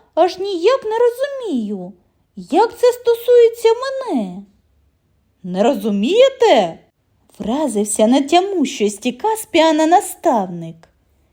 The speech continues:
Невже уроки з історії та політики вас нічому не навчили? Це ж ясно, яснісінько. До того часу, доки в Міраза не було спадкоємця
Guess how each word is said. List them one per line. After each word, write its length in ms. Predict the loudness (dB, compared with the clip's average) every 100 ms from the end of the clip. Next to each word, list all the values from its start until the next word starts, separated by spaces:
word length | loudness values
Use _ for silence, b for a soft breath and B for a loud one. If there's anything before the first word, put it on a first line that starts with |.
| _ _ _ _ _ -14
Невже 680 | -4 2 2 2 0 4 4
уроки 580 | 4 4 4 2 2 -2
з 160 | -2 -4
історії 720 | -6 2 4 4 2 -2 -2
та 200 | -2 -2
політики 1000 | -2 -2 0 -2 -4 -6 -2 -2 -2 -6 b b b -10
вас 440 | -2 4 2 2
нічому 760 | -4 -4 -6 0 2 2 0 -4
не 120 | -4
навчили? 1040 | -4 -6 -8 -12 -8 -8 -8 -10 -14 -16 -20 _ _ _ _ _ _ _
Це 480 | -20 -6 0 0 0
ж 160 | -6 -10 -6
ясно, 580 | 2 4 4 2 -2 2
яснісінько. 1400 | 2 0 -4 -6 -6 -6 -6 -4 -6 -6 -8 -8 -8 -10 _ _ _ _ _ _ -18
До 280 | -6 -2 0
того 360 | 2 2 0
часу, 560 | -4 0 4 4 2 -2
доки 340 | 0 0 -2
в 100 | -2
Міраза 720 | -2 0 0 2 2 2 -2 -4
не 140 | -4
було 480 | 0 2 2 0 -4
спадкоємця 1400 | -6 -6 -6 -6 -8 -2 -4 -4 -10 -4 -2 0 -2